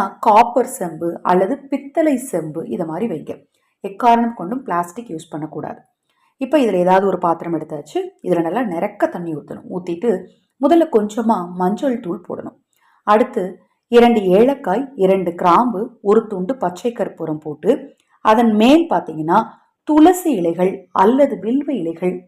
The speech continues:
அல்லது வாசனை மிகுந்த மலர்கள் அல்லது வாசனை திரவியங்கள் ஊத்தி உங்க வீட்டின் ஹால் பகுதியில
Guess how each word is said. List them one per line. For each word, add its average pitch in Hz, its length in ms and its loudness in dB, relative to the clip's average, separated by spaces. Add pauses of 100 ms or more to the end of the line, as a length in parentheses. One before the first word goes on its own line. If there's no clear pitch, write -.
(120)
அல்லது 196 320 0 (500)
வாசனை 285 540 4
மிகுந்த 233 280 -2 (100)
மலர்கள் 180 380 -2 (200)
அல்லது 196 320 -2 (160)
வாசனை 196 440 0 (120)
திரவியங்கள் 196 520 -4 (120)
ஊத்தி 196 220 0 (680)
உங்க 320 300 4
வீட்டின் 240 400 -2 (100)
ஹால் 247 380 4
பகுதியில 180 360 -4